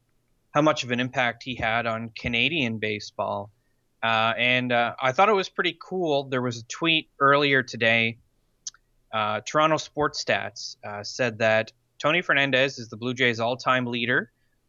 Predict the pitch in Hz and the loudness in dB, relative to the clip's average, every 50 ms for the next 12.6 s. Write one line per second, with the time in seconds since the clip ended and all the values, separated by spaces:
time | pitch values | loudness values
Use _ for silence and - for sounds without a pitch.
0 | _ - 127 120 113 113 110 110 - _ - 110 127 127 135 147 175 175 - - | _ -2 0 0 0 -2 -4 -6 -10 _ -8 -2 0 0 0 0 -2 -4 -8 -6
1 | - 151 135 120 120 131 175 - - - _ _ _ _ - - 180 - - - | -2 0 2 2 2 0 -2 -4 -10 -18 _ _ _ _ -6 -4 -4 -4 -4 -6
2 | - - - - - _ _ _ _ - - - 160 160 160 156 165 165 160 156 | -10 -10 -10 -12 -16 _ _ _ _ -16 -8 -4 -2 -2 0 0 0 0 0 -2
3 | 160 165 - - - _ _ _ _ _ - - 190 - - - 131 120 117 127 | -4 -6 -10 -14 -16 _ _ _ _ _ -2 0 0 0 2 2 0 0 0 -4
4 | 151 - - - - _ _ _ _ _ _ _ - 127 - - - - 175 180 | -8 -12 -16 -18 -18 _ _ _ _ _ _ _ -8 -8 -8 -6 -4 -4 -4 -4
5 | - - - - - - - - - _ _ _ _ _ _ _ _ _ - 123 | -4 -8 -14 -16 -16 -18 -18 -18 -20 _ _ _ _ _ _ _ _ _ -12 -8
6 | 120 117 131 131 127 - 147 131 127 127 123 - - 156 147 143 139 135 123 - | -2 0 0 0 0 0 -2 -2 0 0 0 0 0 0 0 0 0 -2 -2 -4
7 | - 135 127 117 120 123 117 117 113 110 120 120 113 110 107 101 - 123 120 123 | -4 -4 -4 -2 -2 -2 -2 0 0 0 2 2 0 0 -2 -4 -4 -2 0 0
8 | 127 131 131 131 135 - - - _ _ _ _ _ _ _ - - - - 123 | 0 0 -2 -4 -6 -10 -12 -16 _ _ _ _ _ _ _ -14 -6 -2 -2 0
9 | 127 120 123 120 117 117 117 - - - - 117 117 120 113 113 113 113 110 - | 0 0 0 -2 -2 -4 -6 -10 -10 -8 -8 -8 -6 -4 -4 -4 -4 -4 -6 -8
10 | - - 113 110 107 - - 113 110 107 104 104 - - 120 113 107 - _ _ | -8 -6 -6 -6 -6 -4 -2 0 0 0 0 -4 -8 -12 -12 -12 -14 -14 _ _
11 | - - 117 110 107 - - - 117 113 - - - - - - - _ _ _ | -14 -10 -10 -8 -8 -8 -10 -10 -10 -12 -12 -12 -12 -12 -14 -14 -16 _ _ _
12 | _ _ _ _ _ _ _ _ - 117 113 110 | _ _ _ _ _ _ _ _ -2 0 0 0